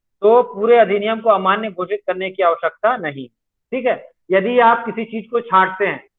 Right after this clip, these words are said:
और वह तब भी छांटने के पश्चात भी अगर वो वैसा ही बना हुआ है, उसके जो उद्देश्य है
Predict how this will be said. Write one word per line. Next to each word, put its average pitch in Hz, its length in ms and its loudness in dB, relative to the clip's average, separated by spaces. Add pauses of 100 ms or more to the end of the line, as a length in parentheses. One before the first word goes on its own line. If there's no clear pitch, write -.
(140)
और 185 160 4
वह 226 320 4
तब 226 180 0
भी 196 200 -8
छांटने 202 520 0
के 233 120 -2
पश्चात 214 540 0
भी 214 140 -4
अगर 226 200 2
वो 220 200 2
वैसा 190 280 4
ही 214 200 -2
बना 202 220 -4
हुआ 190 300 -2
है, 160 120 0 (160)
उसके 185 260 -4
जो 190 240 -2
उद्देश्य 185 640 -4
है 185 180 0